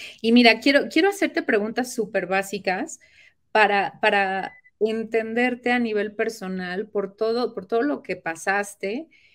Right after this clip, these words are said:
Eh, ahora sí que desde el principio, o sea, el, el autismo,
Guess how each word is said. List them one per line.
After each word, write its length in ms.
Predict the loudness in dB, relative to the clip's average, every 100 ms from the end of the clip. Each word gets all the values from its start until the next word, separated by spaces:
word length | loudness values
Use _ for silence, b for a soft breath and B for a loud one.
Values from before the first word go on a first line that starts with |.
| b
Eh, 500 | -6 -4 -2 -4 -6 2
ahora 140 | 2
sí 140 | 2 -2
que 140 | -4
desde 300 | -2 -2 -4
el 180 | -6 -8
principio, 920 | -12 -10 -10 -4 -4 -4 -8 -8 -8
o 100 | -8
sea, 480 | -4 -2 -2 -4 -8 _ _ _
el, 240 | 0 2 2
el 140 | 2
autismo, 960 | 2 0 0 2 2 0 -4 -6 -8